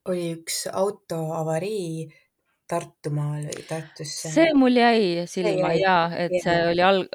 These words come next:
Speaker 2: vist isegi lõppes mingi põlenguga või,
Speaker 1: Jaa,
Speaker 2: äh,
Speaker 1: just, et see
Speaker 2: mhm.
Speaker 1: nagu lõpuks siis kuueteistaastane oli roolis ja, ja lõpuks siis, mis juhtus, oli, et kogu see auto plahvatas põlema.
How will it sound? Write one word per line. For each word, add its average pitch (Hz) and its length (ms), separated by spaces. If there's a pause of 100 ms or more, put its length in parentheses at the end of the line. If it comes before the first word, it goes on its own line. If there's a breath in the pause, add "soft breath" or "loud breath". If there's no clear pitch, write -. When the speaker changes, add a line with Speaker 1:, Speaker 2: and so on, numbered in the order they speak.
(160)
Speaker 2:
vist 175 220
isegi 180 260
lõppes 170 320
mingi 160 200
põlenguga 151 640
või, 139 220
Speaker 1:
Jaa, 185 240
Speaker 2:
äh, 160 120
Speaker 1:
just, 175 220
et 160 80
see 175 140
Speaker 2:
mhm. 165 80
Speaker 1:
nagu 165 180
lõpuks 180 320
siis 160 220 (500 loud breath)
kuueteistaastane 170 720
oli 156 140
roolis 165 500
ja, 151 320
ja 156 80
lõpuks 165 380
siis, 147 160 (140)
mis 156 260
juhtus, 156 260
oli, 147 140
et 147 60
kogu 156 200
see 156 140
auto 156 260
plahvatas 151 480
põlema. 175 380